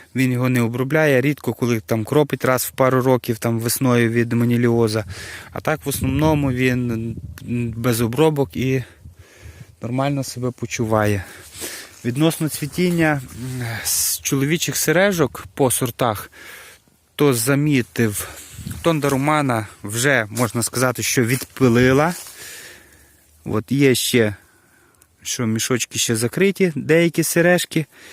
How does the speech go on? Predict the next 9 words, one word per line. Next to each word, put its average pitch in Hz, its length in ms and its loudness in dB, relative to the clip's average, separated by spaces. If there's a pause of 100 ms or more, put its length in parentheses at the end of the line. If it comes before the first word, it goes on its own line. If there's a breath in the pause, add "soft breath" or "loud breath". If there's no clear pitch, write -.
(220 loud breath)
но 147 260 6
багато 151 480 2
вже 151 200 -2
з 135 60 -2
них 165 340 2 (680 loud breath)
висипало 143 600 2
свою 143 320 0
пильцю. 123 480 0 (1400 loud breath)
Дальше 165 840 4